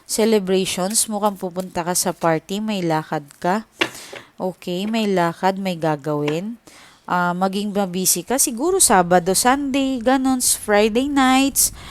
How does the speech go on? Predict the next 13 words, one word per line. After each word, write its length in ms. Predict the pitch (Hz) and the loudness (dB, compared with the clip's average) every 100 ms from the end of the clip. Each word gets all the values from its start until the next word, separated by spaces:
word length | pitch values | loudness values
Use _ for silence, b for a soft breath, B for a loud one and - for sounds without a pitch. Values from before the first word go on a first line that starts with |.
| B B - | B B 2
Um, 840 | 196 202 196 196 202 202 202 - | 4 6 4 2 0 -4 -6 -6
kung 160 | 220 214 | -4 -2
hindi 400 | 220 214 226 233 | -2 -4 -4 0
itong 560 | - 226 220 220 214 | 2 2 2 -2 -2
araw 320 | 208 196 196 | 2 4 4
na 220 | 202 196 220 | 4 0 0
ito, 260 | 277 254 | 4 4
next 400 | 214 202 - - | 4 0 2 2
week 160 | 233 226 | 0 -2
mangyayari 640 | 220 202 196 190 180 175 170 | -4 -4 -4 0 0 0 -4
po 180 | 180 214 | -6 -6
ito. 400 | - 220 208 B B B - | -4 0 0 B B B -6
Okay? 480 | 190 214 214 226 | -4 2 2 2